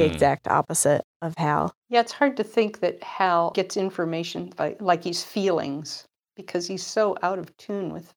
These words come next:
Speaker 3: his feelings, but maybe that's feelings about himself. I don't know. Hmm.
Speaker 2: It's also got Mario as an E S F P and Pemulus as an E N T P.
Speaker 1: Hmm.
Speaker 2: Oh, no, that was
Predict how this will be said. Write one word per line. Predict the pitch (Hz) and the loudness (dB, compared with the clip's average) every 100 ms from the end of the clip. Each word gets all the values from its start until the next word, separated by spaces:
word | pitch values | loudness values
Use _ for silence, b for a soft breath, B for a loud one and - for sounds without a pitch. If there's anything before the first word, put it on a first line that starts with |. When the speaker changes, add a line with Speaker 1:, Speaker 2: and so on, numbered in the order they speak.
| _ - | _ -20
Speaker 3:
his | - | -14
feelings, | - - - - - | -12 -10 -12 -12 -8
but | - - _ - | -8 -8 _ -12
maybe | 196 185 | -4 2
that's | 180 - - | 2 2 -4
feelings | - 196 160 160 | 0 0 0 -2
about | 156 160 | -2 0
himself. | 160 165 - 170 151 - - - | -2 -6 -2 -2 -2 -6 -16 0
I | 165 | 0
don't | 160 - | 2 -4
know. | - - _ _ _ _ _ - | -8 -12 _ _ _ _ _ -4
Hmm. | 240 151 139 _ | -2 -2 -6 _
Speaker 2:
It's | - - | -4 2
also | - 233 - 233 | 4 4 4 4
got | 214 - | 4 4
Mario | 196 190 185 196 214 226 226 214 | 4 6 6 8 8 8 8 6
as | - 202 | 4 4
an | 190 185 - | 4 2 0
E | 202 196 | 2 4
S | - 180 190 - - - - - | 6 6 6 4 2 2 -2 4
F | 190 175 - _ | 4 4 -2 _
P | - 190 185 196 226 269 - _ - | -4 0 2 4 4 2 -2 _ -2
and | 202 196 185 180 185 - | 2 4 6 4 0 -4
Pemulus | - 220 226 226 214 196 - | 2 4 6 8 8 6 4
as | - 190 | 4 6
an | 190 185 - | 4 2 0
E | 196 202 | 2 4
N | - 190 190 185 | 6 6 6 4
T | - 113 147 - | 2 0 0 -2
P. | - 90 85 220 - | -4 -2 0 0 6
Speaker 1:
Hmm. | 196 160 | 8 10
Speaker 2:
Oh, | 247 | 10
no, | 233 190 | 10 10
that | 214 170 | 8 8
was | 208 | 6